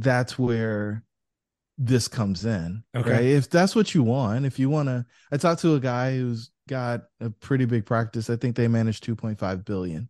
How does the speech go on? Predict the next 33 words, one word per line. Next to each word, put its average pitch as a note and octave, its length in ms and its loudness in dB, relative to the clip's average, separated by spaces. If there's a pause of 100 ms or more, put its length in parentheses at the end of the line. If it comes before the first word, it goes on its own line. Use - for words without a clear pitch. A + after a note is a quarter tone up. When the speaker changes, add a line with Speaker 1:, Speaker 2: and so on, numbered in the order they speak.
Speaker 1:
right? G#2+ 340 -4
Speaker 2:
Wow. G#2 220 -8 (160)
Okay. A2+ 280 -2 (120)
Speaker 1:
He C#3 240 6
said B2 440 0
he B2 140 2
wants A2+ 260 -2
to A2 80 -6
die G#2 300 -4
in G2+ 140 -2
a G2+ 60 -4
meeting. G2 440 -6 (2250)
Like, A#2 360 2 (160)
I, - 340 2 (260)
Speaker 2:
<laughs> - 240 -12
Speaker 1:
I, C#3 260 -2 (120)
I, D3+ 160 6 (140)
for E3+ 160 4
some, F3+ 260 4 (120)
I, C3+ 160 2
I C#3 120 2
guess D3+ 240 2
he E3+ 120 0
feels D3 280 -2
like C3+ 160 -2
that's C3 260 -4
impressive. C3+ 540 -6
For B2+ 140 -6
me, C3+ 580 0
it A#2 280 -6
makes B2+ 220 -6
me B2+ 80 -4
sad. A#2 380 -4